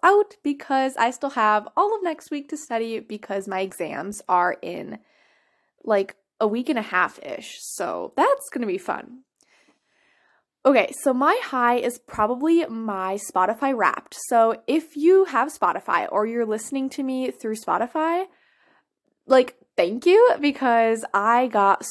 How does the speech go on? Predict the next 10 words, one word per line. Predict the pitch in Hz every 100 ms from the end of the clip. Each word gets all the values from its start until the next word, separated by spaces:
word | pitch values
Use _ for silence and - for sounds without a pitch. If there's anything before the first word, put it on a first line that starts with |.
| -
so | 247
many | 330 403 -
cool | - 220 220
stats | - 185 185 - -
for | 247
my | 233 208
Spotify | - 196 202 214 202
Wrapped. | 185 180 202 -
So | - 226 208
there | 214 214 196 196